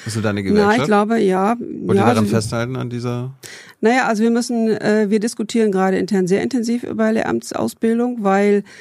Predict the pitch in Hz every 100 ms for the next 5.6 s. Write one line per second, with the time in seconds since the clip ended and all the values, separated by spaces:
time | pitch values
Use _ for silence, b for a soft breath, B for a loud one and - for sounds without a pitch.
0 | B B B - 202 202 190 185 202 220
1 | 196 202 - 196 196 185 185 185 185 180
2 | 175 - 190 180 190 - 220 220 208 208
3 | 220 214 196 - 208 - 226 220 214 208
4 | 220 214 - - - 180 190 196 208 196
5 | - - - 180 196 190